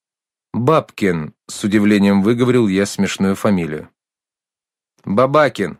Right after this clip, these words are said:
хором поправил класс, но было поздно. Под всеобщий хохот Петя Бабакин из-за моей невнимательности превратился в Бабкина до окончания школы, а может быть,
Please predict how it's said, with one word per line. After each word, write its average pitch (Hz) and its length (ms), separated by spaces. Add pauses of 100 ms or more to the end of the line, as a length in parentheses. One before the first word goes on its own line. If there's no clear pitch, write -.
(260)
хором 110 320
поправил 98 420
класс, 151 400 (400)
но 117 140
было 139 240
поздно. 87 540 (280)
Под 107 160
всеобщий 123 460
хохот 165 500
Петя 127 260
Бабакин 127 600 (340)
из-за 104 260
моей 139 240
невнимательности 139 800
превратился 117 640
в 107 80
Бабкина 127 560
до 104 140
окончания 104 600
школы, 85 500 (480)
а 101 100
может 113 300
быть, 104 440